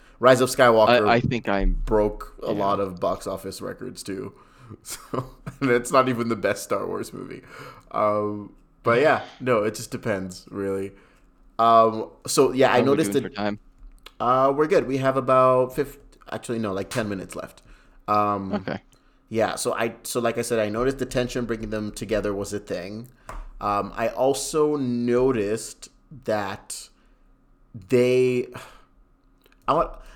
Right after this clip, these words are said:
Speaker 1: I wanna say the, the, the male characters were, I, I don't wanna say they were more fleshed out 'cause they weren't even fleshed out enough, but comparatively speaking, it still felt like they were more fleshed out than their female counterparts.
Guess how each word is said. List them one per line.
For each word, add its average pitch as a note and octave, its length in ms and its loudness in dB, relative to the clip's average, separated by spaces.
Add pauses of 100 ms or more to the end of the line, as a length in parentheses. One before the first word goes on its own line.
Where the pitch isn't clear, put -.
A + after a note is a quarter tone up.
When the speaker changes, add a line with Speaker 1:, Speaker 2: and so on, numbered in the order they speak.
Speaker 1:
I C3 80 6
wanna F3+ 160 4
say F3 300 -2
the, C3 720 2 (120)
the, A#2+ 320 -4 (600)
the C#3+ 140 10
male D#3+ 400 6
characters A#2 920 -2
were, G2+ 460 -4 (760)
I, B2+ 220 -2
I - 20 -2
don't E3+ 120 0
wanna F#3+ 160 -2
say F3 160 -2
they C#3 120 2
were A#2 140 4
more A2 260 -2
fleshed A#2 400 -4
out C3+ 180 2
'cause A2+ 140 -6
they A2 60 0
weren't A2 220 -4
even G#2 200 -6
fleshed - 340 -10
out G2+ 180 -4
enough, G2 520 -8 (440)
but B2+ 340 2
comparatively C#3 920 0
speaking, A#2+ 480 -8
it G2+ 80 -8
still B2 220 -4
felt A2+ 240 -2
like G2 200 -2
they G#2+ 140 -2
were G#2 160 0
more G#2 260 -2
fleshed - 380 -8
out G2 140 -4
than G2 180 -8
their F#2 160 -8
female G2 520 -8
counterparts. - 840 -2